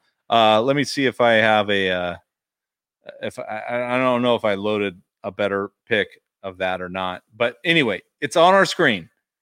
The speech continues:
So we came up with the top ten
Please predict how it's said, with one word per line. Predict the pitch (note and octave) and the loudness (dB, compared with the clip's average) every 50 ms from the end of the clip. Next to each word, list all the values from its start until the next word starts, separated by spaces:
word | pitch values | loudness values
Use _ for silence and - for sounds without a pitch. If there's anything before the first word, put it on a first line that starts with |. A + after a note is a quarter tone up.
| _ _ _ _ _ _ _ _ _ _ _ _ _ _ _ _ _ _ _ _ _ _ _ | _ _ _ _ _ _ _ _ _ _ _ _ _ _ _ _ _ _ _ _ _ _ _
So | - - C#3+ | -2 0 0
we | C3+ C3+ D3+ F#3 | 2 2 0 -2
came | F3 - A3 G#3 G3+ F#3+ | 0 -2 0 0 0 0
up | F#3 F#3 F3 - | 0 -2 -2 -2
with | C#3 B2 G#2+ - - | -2 -2 -2 -4 -4
the | - - | -8 -8
top | - - - - - - E3 F3 F#3+ G3 - - _ - | -8 -8 -14 -8 -2 2 2 2 2 0 -4 -12 _ -16
ten | - - E3+ E3 E3 D#3+ D#3+ D#3+ D#3 | -4 -2 0 0 0 0 -4 -8 -10